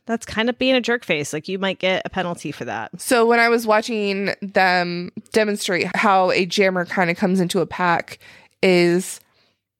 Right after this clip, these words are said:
Speaker 2: they, they slow down and they can make contact with the back. It just can't be a forceful contact.
Speaker 1: Right.
Speaker 2: And you don't hit, you drive.
Speaker 1: That's right.
Speaker 2: So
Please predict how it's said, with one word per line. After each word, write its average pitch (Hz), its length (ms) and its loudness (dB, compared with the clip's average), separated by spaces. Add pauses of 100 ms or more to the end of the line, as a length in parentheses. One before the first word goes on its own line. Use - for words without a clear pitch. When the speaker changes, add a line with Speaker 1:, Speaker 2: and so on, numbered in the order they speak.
(220)
Speaker 2:
they, 185 760 2
they 185 260 0
slow 214 580 2
down 180 560 0
and 185 180 -2
they 175 100 2
can 185 300 2
make 339 400 0
contact 170 840 -2 (340)
with 190 200 2
the 175 100 2
back. 170 640 -2 (360)
It 196 140 4
just 190 240 0
can't 185 320 -2
be 180 140 0
a 165 100 2
forceful 190 640 0
contact. - 600 -6
Speaker 1:
Right. 127 280 -4 (500)
Speaker 2:
And 190 420 2
you 202 120 2
don't 202 300 2
hit, - 720 -2 (340)
you 180 280 2
drive. 160 1080 -2
Speaker 1:
That's - 240 -12
right. 131 200 -18 (120)
Speaker 2:
So 196 600 2